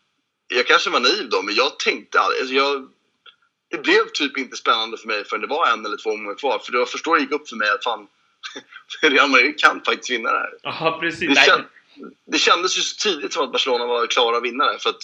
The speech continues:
Speaker 1: Benitez och inledningen och... Ja.
Speaker 2: Mm.
Speaker 1: I år känns det som att den jakten, det är egentligen bara Real Madrid som kan döda den. För Real Madrid, om de, alltså fortsätter de att gå som de gjorde under hösten, ja, då, då har du avgjort ligan tidigt. För det kan inte,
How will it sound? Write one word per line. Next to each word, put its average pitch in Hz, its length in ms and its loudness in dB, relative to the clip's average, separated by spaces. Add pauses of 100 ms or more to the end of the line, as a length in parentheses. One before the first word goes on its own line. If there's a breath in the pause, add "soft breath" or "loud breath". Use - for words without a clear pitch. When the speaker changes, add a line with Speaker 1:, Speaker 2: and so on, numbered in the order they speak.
(140)
Speaker 1:
Benitez 110 560 -8
och 107 240 0
inledningen 107 560 2
och... - 200 -6
Ja. 120 240 0 (220)
Speaker 2:
Mm. 117 200 -14 (260 loud breath)
Speaker 1:
I 165 160 2
år 202 220 6
känns 185 220 0
det 143 60 -12
som 151 80 -10
att 151 120 -2
den 147 160 0
jakten, 135 420 0
det 120 60 -10
är 131 80 -6
egentligen 147 420 6
bara 123 220 6
Real 117 200 -2
Madrid 117 360 -2
som 104 100 -8
kan 107 120 0
döda 117 280 4
den. 113 160 6
För 117 100 -2
Real 117 160 4
Madrid, 120 300 4
om 120 80 -4
de, 123 180 -2 (520)
alltså 127 140 -4
fortsätter 143 440 2
de 120 160 4
att 107 180 0
gå 117 160 4
som 107 160 -4
de 104 120 -4
gjorde 104 260 2
under 113 160 4
hösten, 101 640 0
ja, - 100 6
då, 120 220 2
då 117 120 0
har 110 300 6
du 151 80 6
avgjort 120 260 0
ligan 107 300 2
tidigt. 98 360 -2
För 110 200 -2
det 127 80 2
kan 120 160 4
inte, 107 140 -4